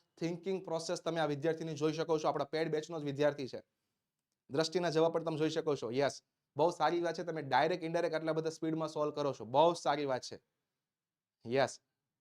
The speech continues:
અચ્છા, અરે, હેતને પણ કાલે એક્ઝામ છે. ગ્રેટ, ગુડ. ચલો, બધાને all the best. અ, બોલે છે કોણ? નિકુંજ. તો પહેલા હું નિકુંજ મૂકી દઉં. હવે રિપોર્ટિંગ વર્બ લેવાનું છે. તો ફરીથી અહીંયા વોટ વાળો ઉદ્ગારનો કોન્સેપ્ટ છે. તો હમણાં આપણે વાત કરી ગયા exclaim with.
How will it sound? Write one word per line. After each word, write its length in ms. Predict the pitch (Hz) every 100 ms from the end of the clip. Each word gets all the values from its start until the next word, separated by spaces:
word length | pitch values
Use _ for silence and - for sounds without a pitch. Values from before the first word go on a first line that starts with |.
| _ _ _ _ _ _
અચ્છા, 420 | 127 139 175 123
અરે, 460 | 98 - 151 143 110
હેતને 300 | 113 139 180
પણ 140 | 170 165
કાલે 220 | 151 151
એક્ઝામ 260 | 143 135 127
છે. 120 | 110
ગ્રેટ, 400 | 110 135 151 156
ગુડ. 360 | 110 151 160 - _ _ _ -
ચલો, 340 | 170 139 - _ _ -
બધાને 300 | 143 170 165
all 120 | 165
the 120 | 170
best. 220 | 160 135 _ _ _ -
અ, 300 | 165 180 185
બોલે 260 | 170 208 226
છે 60 |
કોણ? 180 | 226 233
નિકુંજ. 440 | 202 208 196 - _ _ _ _ _ _ _ _ _ _ _ _ -
તો 60 | 131
પહેલા 220 | 170 180
હું 100 | 160
નિકુંજ 280 | 170 185 175
મૂકી 220 | 180 185
દઉં. 300 | 175 180 _ _ _ _ _ _ _ _ _ -
હવે 140 | 170
રિપોર્ટિંગ 440 | 202 220 233 240 208
વર્બ 160 | 220
લેવાનું 360 | 202 185 160 127
છે. 120 | - - _ _ -
તો 80 | 170
ફરીથી 360 | - 220 247
અહીંયા 160 | 240 233
વોટ 240 | 190 220
વાળો 180 | 220 220
ઉદ્ગારનો 420 | 202 185 214 208
કોન્સેપ્ટ 400 | 202 185 175 180
છે. 200 | - 180
તો 120 | 104
હમણાં 160 | 143 196
આપણે 100 | 196
વાત 220 | 196 196
કરી 140 | 202 202
ગયા 200 | 196 185
exclaim 400 | 180 190 185 156
with. 180 | 180 -